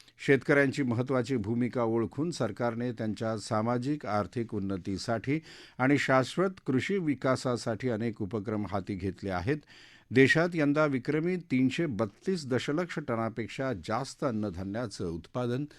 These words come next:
झालं आहे. कृषी क्षेत्र ग्रामीण विकासाचा कणा असून ग्रामीण भागातील शेतकरी आणि शेतकऱ्यांचं कुटुंब सर्व बाबतीत जोपर्यंत सक्षम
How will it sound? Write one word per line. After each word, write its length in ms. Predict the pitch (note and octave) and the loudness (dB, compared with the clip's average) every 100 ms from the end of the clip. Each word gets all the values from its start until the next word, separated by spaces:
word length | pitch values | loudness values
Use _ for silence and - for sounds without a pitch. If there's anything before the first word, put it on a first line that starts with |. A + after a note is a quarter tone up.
| _ G2 | _ -4
झालं 280 | G#2 D#2+ | 0 0
आहे. 300 | C#2 D2+ - - _ _ _ _ _ _ _ _ _ _ _ _ _ _ _ _ | -4 -6 -8 -10 _ _ _ _ _ _ _ _ _ _ _ _ _ _ _ _
कृषी 320 | - D#3 - G#3+ | 6 6 6 4
क्षेत्र 420 | G3+ G3 G3+ G#3 | 4 4 6 4
ग्रामीण 420 | E3 C#3+ C#3+ G3 | 6 6 6 4
विकासाचा 680 | F#3+ F3 E3+ E3 D#3 E3+ D#3 | 2 2 2 0 0 2 2
कणा 260 | D#3 D3 | 2 4
असून 400 | C#3+ C3+ - D#3+ | 4 2 0 0
ग्रामीण 460 | C#3 B2 A#2+ C#3+ E3+ | 2 2 4 2 2
भागातील 500 | C#3 C#3 C#3+ D3 C3+ | 0 2 0 0 -2
शेतकरी 540 | - B2 - C#3+ C#3 | -2 -2 0 0 2
आणि 240 | C3+ C3 B2 | 2 2 2
शेतकऱ्यांचं 720 | B2 A2 B2+ B2 A#2+ A2 A#2+ | -2 -2 -2 0 0 -2 -2
कुटुंब 440 | A#2+ A2+ C#3+ D3 | -2 -2 0 2
सर्व 460 | D3 - A#2+ D3 D#3+ | 0 0 -2 0 0
बाबतीत 400 | C3+ A2+ - B2+ | 0 -2 -2 -2
जोपर्यंत 580 | G#2 A#2 A#2 A#2+ A2 | 0 -2 0 -2 -2
सक्षम 520 | A#2 - G#2+ - A2+ | -4 -2 -6 -4 -6